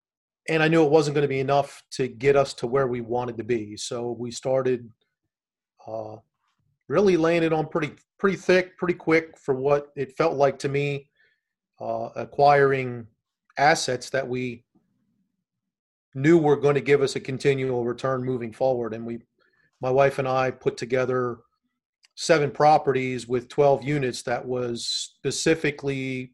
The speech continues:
designed to be our retirement nest egg, with the plan of acquiring another property every single year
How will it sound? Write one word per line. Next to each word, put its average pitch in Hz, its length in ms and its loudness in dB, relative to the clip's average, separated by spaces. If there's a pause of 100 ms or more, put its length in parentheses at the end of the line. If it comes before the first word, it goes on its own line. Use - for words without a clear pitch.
(120)
designed 139 580 0
to - 100 -14
be 127 380 -6
our 123 340 -2
retirement 127 640 0
nest 123 300 -6
egg, 107 300 -10 (600)
with 131 140 2
the 113 80 0
plan 147 320 2
of 123 100 0
acquiring 135 540 4
another 131 260 2
property 135 560 2
every 123 160 -2
single 123 320 -4
year 139 400 2